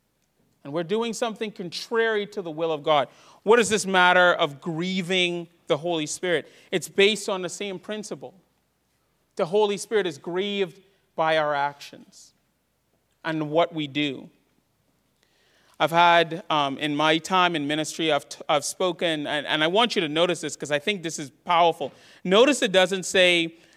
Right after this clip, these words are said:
that, um, "Do not make the Holy Spirit angry. Do not make the Holy Spirit frustrated. Do not make this Holy Spirit mad. But do not grieve the Holy Spirit." And that's intentional. And here's why.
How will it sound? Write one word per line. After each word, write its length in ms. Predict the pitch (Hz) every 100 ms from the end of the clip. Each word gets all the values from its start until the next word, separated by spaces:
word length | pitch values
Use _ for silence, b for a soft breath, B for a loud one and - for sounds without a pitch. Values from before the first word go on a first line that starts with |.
| b
that, 420 | 156 170 165 156 -
um, 200 | 160 151
"Do 180 | 196 208
not 200 | 202 180
make 220 | 175 160
the 80 | 160
Holy 280 | 180 170
Spirit 340 | 156 - 175 156
angry. 600 | 165 165 165 170 165 165 b b
Do 140 | 180 175
not 240 | 180 185
make 240 | 180 165
the 100 | 160
Holy 280 | 147 175 165
Spirit 360 | - - 170 156
frustrated. 800 | - 185 170 - 170 160 151 - b b b
Do 140 | 180
not 180 | 185 185
make 220 | 170 165
this 180 | 165 -
Holy 280 | - 175 156
Spirit 340 | - 175 151
mad. 420 | 131 127 131 120 - _ _ _ _ _ _
But 140 | - 123
do 100 | 175
not 240 | 180 151
grieve 340 | 156 160 175 151
the 120 | 147
Holy 260 | 165 147
Spirit." 260 | 131 156 131
And 160 | 127 139
that's 240 | 160 -
intentional. 800 | 165 135 - 147 139 - - _ _ _ _ _ _ _ _ _ _ _ _ _ _ _ _ _ -
And 100 | 131
here's 300 | 151 180 170
why. 360 | 156 143 127